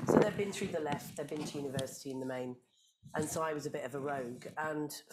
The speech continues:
semi-feral, I have to say. Um, and, and they were focused on male violence towards women and girls, on sexual and domestic violence, on femicide, as we came to call it. And at the time,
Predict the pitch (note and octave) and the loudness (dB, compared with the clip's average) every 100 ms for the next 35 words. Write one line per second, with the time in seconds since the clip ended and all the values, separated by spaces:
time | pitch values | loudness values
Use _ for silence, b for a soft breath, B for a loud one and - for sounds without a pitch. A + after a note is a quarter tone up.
0 | - - F3 C#3+ C#3 C#3+ A#2+ B2 C3+ B2+ | 2 6 8 8 8 8 8 8 8 6
1 | B2+ - - B2+ A#2+ - B B B B | 4 0 2 2 2 -2 B B B B
2 | E3+ E3 E3+ - - - F#3+ G3 G3 - | 8 10 8 2 -8 4 8 8 4 4
3 | F#3+ G3 G3+ A3 C4 G#3+ F3+ - F3 F3 | 6 8 10 10 10 8 6 6 6 6
4 | D3+ C3 - - F3 E3 D#3+ D#3 D#3+ D#3+ | 2 2 0 0 8 10 10 8 4 0
5 | - - _ _ _ _ _ - G3 F3 | -6 -20 _ _ _ _ _ 4 8 10
6 | D#3+ D#3 D3+ C#3 C3 A#2+ - - D#3+ C#3+ | 8 8 8 8 6 4 4 8 8 8
7 | D3 C3+ C#3 F#3 D#3 C3+ C#3+ C#3+ - A3 | 8 6 6 8 8 6 4 4 6 4
8 | - D#3+ C#3 C#3+ D3+ D3+ D#3+ D#3+ - D3+ | 4 6 6 4 4 6 6 6 4 4
9 | D3+ C#3+ C#3 C#3 C3+ C3+ - F3+ F3 - | 8 8 8 6 6 4 6 6 6 6
10 | D#3+ D#3 D#3 D#3 D3+ D3+ D3+ D3+ - D#3+ | 8 8 8 4 2 4 4 4 6 8
11 | D3+ D3+ - B B B B B B F3 | 8 6 2 B B B B B B 12
12 | E3+ F3+ F3+ E3 - A3+ D#3+ C#3 | 12 10 6 4 8 10 10 8